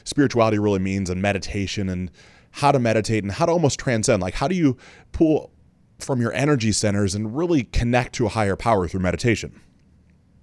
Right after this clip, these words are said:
And so here we are. Like, I, I don't say I've ran the gamut of meditation 'cause Lord knows there's a million different versions of meditation. You gotta find which one's right for you. And I can't say that I have it figured out, but I know what works for me currently.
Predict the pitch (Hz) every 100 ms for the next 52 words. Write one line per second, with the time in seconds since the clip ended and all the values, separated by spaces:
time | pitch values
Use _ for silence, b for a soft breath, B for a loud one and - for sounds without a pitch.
0 | _ _ _ _ _ _ _ - - 113
1 | 120 120 208 202 90 101 127 b b b
2 | b - 107 - - 113 - - 151 175
3 | 139 101 123 107 90 113 117 92 90 85
4 | 107 98 92 98 135 117 113 90 - B
5 | B B - 110 147 160 131 113 110 101
6 | - - 92 101 139 117 98 87 87 82
7 | 78 82 - 107 156 - 131 107 104 101
8 | 87 82 85 82 76 80 95 87 b b
9 | b b b b b _ - - 160 123
10 | - 120 104 92 90 127 117 - 117 107
11 | 131 143 117 117 143 147 127 117 113 -
12 | 107 101 - - 120 71 -